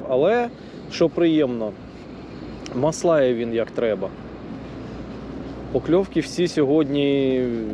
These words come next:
в стилі «віддай палку». Маслає він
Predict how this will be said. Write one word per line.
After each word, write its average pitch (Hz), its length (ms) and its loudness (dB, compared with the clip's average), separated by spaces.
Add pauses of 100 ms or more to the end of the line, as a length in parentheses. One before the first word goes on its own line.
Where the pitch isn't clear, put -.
(440)
в - 40 -10
стилі 139 440 6
«віддай 123 420 2
палку». 104 480 0 (1700)
Маслає 165 540 2
він 151 200 2